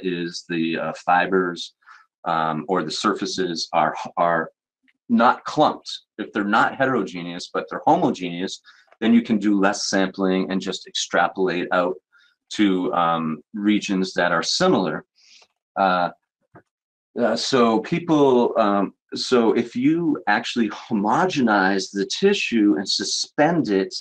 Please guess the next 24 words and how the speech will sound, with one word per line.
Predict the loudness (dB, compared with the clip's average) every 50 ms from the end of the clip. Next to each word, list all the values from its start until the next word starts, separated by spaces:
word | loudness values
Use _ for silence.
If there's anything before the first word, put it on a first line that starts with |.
| -10 -6
and | -4 -2 -2 -2 -4 -4 -2
then | -2 0 0 0 -2 -2 -4 -6 -8 -12 _ _ _ -20 _ _ _
take | -8 -2 0 0 0 -2 -2 0
aliquots | 2 2 4 4 2 2 0 0 0 2 4 4 2 0 -4 -4
while | -2 0 2 2 2 2 0
it | 0 -2 -2
is | -2 -2 -2 -4
completely | -6 -6 -8 -8 -8 -10 -2 2 2 2 2 2 0 2 2 2
homogeneous, | 2 2 2 2 2 2 0 -2 -4 -2 -2 0 0 0 0 -2 -4 -6 -8 -12 -14 _ _ _ _ _ _ -4
then | 0 2 2 4
you | 4 4
don't | 4 2 2 0
have | -2 -4 -4 -6
to | -8
do | -6 -4 -4
much | -4 -4 -4 -6 -6 -6
sampling. | -4 -2 -2 -2 -2 -4 -6 -12 -12 -12 -14 -16 -18 _ _ _ _ _ _ _ -8 -2
But | 2 2 2 2 0
of | -4 -6 -8
course, | -4 -2 -2 -2 -2 -4
the | -8 -10
problem, | -2 0 0 2 2 0 -2 -6 -8 -10 -8 -6
uh, | -6 -4 -4 -4 -4 -4 -6 -8 -10 -12 -12 -6
or | -4 -2 -2 -2 -2 -6